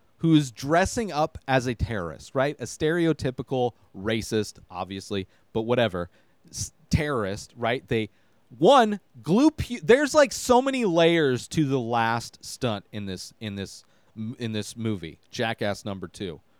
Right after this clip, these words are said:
right? First off, they, they have this thing where, okay, the guy is going to pretend like he's a terrorist. He's gonna get in a cab,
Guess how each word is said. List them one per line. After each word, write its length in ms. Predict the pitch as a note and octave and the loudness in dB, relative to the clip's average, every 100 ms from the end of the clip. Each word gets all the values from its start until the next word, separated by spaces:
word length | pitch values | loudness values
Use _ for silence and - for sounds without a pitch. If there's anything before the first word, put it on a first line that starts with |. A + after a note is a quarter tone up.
| _ | _
right? 260 | A#2+ B2 B2+ _ _ _ - | -2 -2 -4 _ _ _ 0
First 320 | A#3+ C4 - | 2 2 0
off, 300 | E3+ E3 - _ _ _ A2+ | 2 0 -2 _ _ _ -4
they, 160 | D#3 | -4
they 260 | C#3 C3+ D#3 | -2 4 4
have 260 | D3+ A3 G#3+ | 4 0 4
this 220 | G#3 - | 2 2
thing 300 | E3 D#3 C#3 | -2 0 2
where, 180 | C3+ B2+ | 2 0
okay, 280 | - A2+ A2 | 0 0 2
the 160 | A#2 | -2
guy 300 | A2+ D3+ F#3 | 2 2 4
is 160 | F3+ - | 2 0
going 220 | D#3+ D3+ | -2 -2
to 80 | C3 | -4
pretend 300 | - C#3+ C#3 | -4 -2 0
like 160 | C3 B2 | 0 -2
he's 140 | A#2 | -8
a 60 | G#2+ | -6
terrorist. 440 | A#2+ A2 A2+ - | -2 0 0 -4
He's 80 | A2 | -10
gonna 160 | B2 | -8
get 160 | A#2+ A#2+ | -6 -6
in 60 | A2 | -6
a 60 | |
cab, 400 | - A2 G#2 G2+ | -6 -4 -2 -4